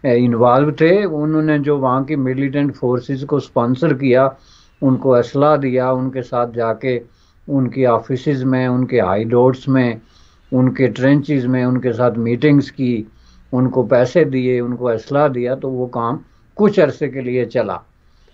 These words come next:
अब वो ख़त्म क्यों हो गया आप कहते हैं, तो उसकी एक वजह पॉलिसी चेंज है कि आपने अचानक जो है वो तीस चालीस आदमी, हज़ार आदमी को जो है वो पेरोल पे रखा हुआ है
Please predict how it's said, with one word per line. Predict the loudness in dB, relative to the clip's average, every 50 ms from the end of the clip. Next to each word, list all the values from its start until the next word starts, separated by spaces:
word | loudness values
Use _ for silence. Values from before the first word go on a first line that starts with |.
| -6 0
अब | 0 0 2 2
वो | 0 0
ख़त्म | 2 2 0 0 0 -2 -4 -4
क्यों | 0 0 2 2 2 0
हो | -2 -2
गया | 0 0 0 0 0
आप | 0 -2 -4 -6
कहते | -4 -4 -4 -4 -4 -10 -10
हैं, | -10 -12 -16 -18 -18 _ _ _ _ _ _ _ _ _ _ _ _ 2
तो | 2 4 4
उसकी | 2 0 -2 -4 0
एक | 4 6 6 6 4 2
वजह | 0 0 0 2 2 2
पॉलिसी | 2 2 2 0 2 0 -2 -2 -2 -6
चेंज | -8 -6 -6 -6 -6 -4 -6 -6
है | -6 -4 0 0 0 -2 -4 -10 _ _ _ _ _ _ _ _ _
कि | 0 2
आपने | 4 4 4 2 2 0 0
अचानक | 0 0 0 0 -2 -4 -4 -4 -4 -4
जो | -4 -2 2 2
है | 2
वो | 2 2 -2
तीस | -2 -2 -4 -4 -4 -2
चालीस | -2 0 0 0 -2 -2 0 0
आदमी, | 0 0 0 -2 -6 -8 -8 -6 -8 -8 -8 -8 -4 -4 -2 -2
हज़ार | 0 0 2 2 2 2
आदमी | 2 0 0 -2 -6 -6 -4
को | -2 -4 -2
जो | 0 0 0
है | 0 0 -2 -4 -6 -12 _ _ _ _ _ _ _ 0
वो | 0 0 2
पेरोल | 2 4 4 6 6 6 4 4 2 2
पे | -2 -2 0
रखा | 0 0 0 0 0 0
हुआ | 2 2 2 0 -2
है | -2 -4 -6 -8 -8